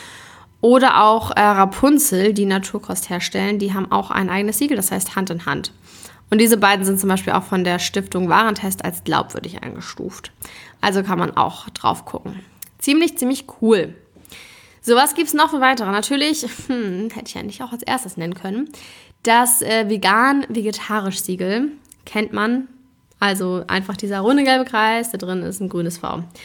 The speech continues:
Kennzeichnet alle vegetarischen beziehungsweise veganen Produkte. Allerdings, sobald, äh, Spuren von etwas nicht Veganem in einem Produkt enthalten sind, steht da, mh, soweit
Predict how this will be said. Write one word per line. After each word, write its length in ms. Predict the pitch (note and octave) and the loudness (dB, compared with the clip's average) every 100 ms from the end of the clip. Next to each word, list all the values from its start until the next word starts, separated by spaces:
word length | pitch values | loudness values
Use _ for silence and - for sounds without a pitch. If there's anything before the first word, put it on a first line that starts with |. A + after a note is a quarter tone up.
| - - - | -20 -12 0
Kennzeichnet 560 | C4+ C#4+ C4+ C4+ B3 | 2 2 0 0 2
alle 680 | G3 A3 A3 A3 A3 - - - | 2 4 2 2 0 -2 -10 -6
vegetarischen 640 | G#3 G3+ G#3 A3 A3 G#3 | -4 -4 -2 -4 -4 -8
beziehungsweise 560 | G3 G3 G3 F#3+ F#3 F#3 | -10 -10 -10 -10 -12 -10
veganen 440 | F3 F3 F3 G3+ | -8 -4 -2 -4
Produkte. 460 | G3+ A#3 A#3 C4+ D#4 F#4 _ _ _ _ - - - _ - | -6 -6 -6 -6 -6 -8 _ _ _ _ -20 -14 -14 _ 0
Allerdings, 800 | B3+ B3 A#3+ B3 D#4+ - - - _ _ _ _ | 2 2 2 0 -2 -6 -8 -10 _ _ _ _
sobald, 1200 | - A3 G3+ _ - A3+ A#3 C#4+ E4+ F4+ - - - | -6 -6 -6 _ 0 4 6 4 0 -2 -6 -10 -6
äh, 320 | A#3 A#3+ A#3+ | -2 0 0
Spuren 1000 | A#3+ - - - D4+ E4 G3 - - - _ _ - | -2 -6 -6 2 2 4 2 0 -6 -10 _ _ -20
von 420 | - G3+ F#3+ F#3+ | -4 0 2 0
etwas 420 | - F#3+ F#3+ - | 0 -2 -2 0
nicht 460 | G#3+ C4+ - - - | 2 2 0 -10 -8
Veganem 640 | F3+ F#3+ F#3 A3+ C4+ D#4 G4 - | -4 0 2 2 2 0 -2 -4
in 180 | G3+ G#3 | -2 -2
einem 180 | G3+ F#3+ | 0 -2
Produkt 320 | F#3+ F#3+ - | -4 -10 -8
enthalten 480 | G3 F#3+ G#3+ A3+ G#3 | -8 -4 0 0 0
sind, 260 | G3+ G3+ A3+ | -2 -2 -2
steht 360 | - A3+ A#3+ | -2 0 2
da, 300 | A#3+ A#3+ A#3+ A#3+ - - - _ _ _ _ _ _ _ | 4 4 2 -4 -20 -20 -20 _ _ _ _ _ _ _
mh, 440 | - G#3 G#3 G#3+ G3+ | -2 2 2 2 0
soweit 520 | F#3+ G3+ F#3+ A3+ A#3+ | -2 0 2 2 0